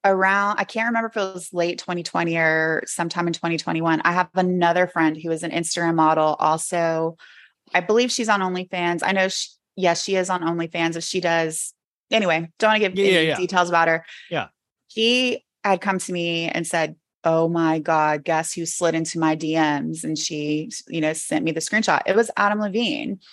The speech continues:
Speaker 1: She doesn't wanna come forward because she's seeing how much, you know,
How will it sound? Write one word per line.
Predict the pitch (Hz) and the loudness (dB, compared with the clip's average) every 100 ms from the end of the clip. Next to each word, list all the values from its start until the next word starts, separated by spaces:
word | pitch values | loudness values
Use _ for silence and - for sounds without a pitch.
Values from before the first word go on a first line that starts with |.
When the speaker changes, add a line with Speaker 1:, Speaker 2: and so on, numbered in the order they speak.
| - - | -20 -10
Speaker 1:
She | - 226 240 254 | -4 0 2 4
doesn't | 254 226 | 4 2
wanna | 196 185 | 2 0
come | 180 170 | -2 -2
forward | 175 160 160 160 | 0 2 2 0
because | - 165 156 | -2 -4 -4
she's | - 165 | -6 -6
seeing | - 170 165 | -4 -2 0
how | 170 160 | 2 2
much, | 156 151 151 - - - - - _ | 4 2 0 -6 -6 -12 -20 -20 _
you | 175 160 | -2 -2
know, | - - | -2 -4